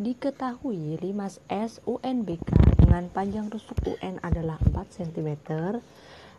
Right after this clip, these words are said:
S U panjangnya enam sentimeter. Nah, yang ditanyakan adalah jarak N ke S K. Oke,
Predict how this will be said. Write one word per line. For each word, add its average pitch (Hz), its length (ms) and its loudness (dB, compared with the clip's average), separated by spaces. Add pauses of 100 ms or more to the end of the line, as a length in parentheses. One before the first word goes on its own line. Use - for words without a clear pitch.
(100)
S 240 320 -2
U 196 160 6
panjangnya 170 480 -2
enam 156 240 -6
sentimeter. 165 880 -4 (640)
Nah, 151 320 -6
yang 185 160 -2
ditanyakan 208 640 -4
adalah 160 560 -6 (480)
jarak 190 480 0 (160)
N 208 320 0
ke 247 480 -2
S - 320 -8
K. 170 320 -4 (400)
Oke, 247 160 0